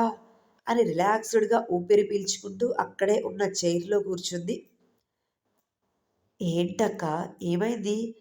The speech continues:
బావ నిన్ను ఏమైనా అన్నాడా?" అని అంటూనే మెడ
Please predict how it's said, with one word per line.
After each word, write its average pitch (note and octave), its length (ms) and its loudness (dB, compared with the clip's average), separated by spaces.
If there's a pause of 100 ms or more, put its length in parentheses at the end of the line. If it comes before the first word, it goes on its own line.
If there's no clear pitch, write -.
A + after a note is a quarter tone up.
(280)
బావ D#3 400 0
నిన్ను A3+ 380 -4 (300)
ఏమైనా F#3+ 400 2 (100)
అన్నాడా?" F3+ 460 2 (480)
అని A3+ 200 4 (120)
అంటూనే G#3+ 480 2
మెడ E3 220 2